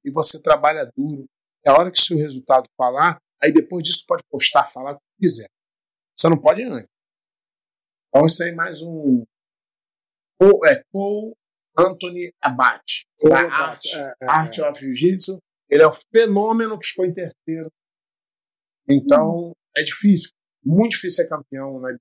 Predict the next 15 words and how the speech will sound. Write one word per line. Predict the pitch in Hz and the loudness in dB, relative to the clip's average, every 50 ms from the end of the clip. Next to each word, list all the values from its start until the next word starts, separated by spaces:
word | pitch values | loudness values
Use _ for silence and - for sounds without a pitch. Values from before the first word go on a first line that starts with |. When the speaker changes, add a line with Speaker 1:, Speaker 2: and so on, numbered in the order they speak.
| _ - | _ -14
Speaker 1:
B | 123 | -14
J | 120 | -8
J | 120 117 107 101 | -6 -6 -6 -6
F. | - _ _ _ _ _ _ _ _ _ _ _ _ _ _ _ _ _ _ _ - 143 | -8 _ _ _ _ _ _ _ _ _ _ _ _ _ _ _ _ _ _ _ 2 4
Muito | 147 165 175 165 | 6 6 4 4
difícil. | - - - _ _ _ _ _ _ _ _ _ _ _ _ _ _ _ _ _ _ - - _ _ _ _ _ _ _ _ _ _ _ _ _ _ _ _ _ _ _ _ | 0 -10 -16 _ _ _ _ _ _ _ _ _ _ _ _ _ _ _ _ _ _ -18 -18 _ _ _ _ _ _ _ _ _ _ _ _ _ _ _ _ _ _ _ _
Speaker 2:
Beleza. | 170 175 151 135 - - - _ _ _ _ _ _ - 240 | 6 6 6 4 2 -2 -12 _ _ _ _ _ _ 0 4
Ah, | 214 185 180 180 175 175 175 170 170 170 170 170 170 170 175 170 175 170 165 160 160 165 165 _ _ _ _ _ _ _ _ _ _ _ _ _ _ _ _ _ _ _ _ _ _ _ _ _ _ _ _ _ _ _ _ _ _ _ _ _ _ _ _ _ _ _ _ _ _ _ _ _ | 4 6 4 4 0 -4 -6 -6 -6 -6 -6 -6 -6 -4 -4 -4 -2 -2 -2 -2 -4 -4 -8 _ _ _ _ _ _ _ _ _ _ _ _ _ _ _ _ _ _ _ _ _ _ _ _ _ _ _ _ _ _ _ _ _ _ _ _ _ _ _ _ _ _ _ _ _ _ _ _ _
a | - 214 | 4 6
gestão | 196 190 214 196 208 - - _ 233 240 269 277 | 6 8 6 6 6 2 2 _ 4 6 6 4
da | 262 254 254 | 4 -4 -6
carreira | - 233 208 160 143 180 196 208 202 190 | -4 -4 -2 0 2 4 4 4 4 2
do | 175 185 | -6 -10
Mika | 175 175 180 190 180 - 175 160 | -10 -8 -8 -10 -2 0 0 0
Galvão | 165 170 156 160 147 127 120 135 147 143 135 123 113 | 2 2 0 0 0 -4 -6 -6 -8 -6 -6 -8 -8